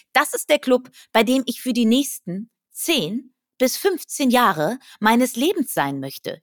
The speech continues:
Ich liebe es dort." Das sagte der Zwanzigjährige nach dem drei zu eins Sieg Englands in der E-M-Qualifikation gegen Italien, dem britischen T-V-Sender Channel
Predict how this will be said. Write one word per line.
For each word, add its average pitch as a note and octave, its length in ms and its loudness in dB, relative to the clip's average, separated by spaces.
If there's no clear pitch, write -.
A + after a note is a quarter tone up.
Ich - 240 -2
liebe A3+ 500 2
es - 200 -6
dort." D#3 340 2
Das B3+ 240 0
sagte A#3 300 2
der G3 140 2
Zwanzigjährige G#3 760 0
nach F#3 180 2
dem G3+ 160 2
drei F#3+ 240 2
zu - 180 -4
eins G#3 240 0
Sieg - 220 -4
Englands G#3 400 2
in G#3 100 0
der F#3 160 4
E-M-Qualifikation F#3+ 1160 -2
gegen C4+ 280 0
Italien, C4+ 540 2
dem A3+ 160 2
britischen A#3+ 420 -2
T-V-Sender F#3 760 0
Channel F4 340 2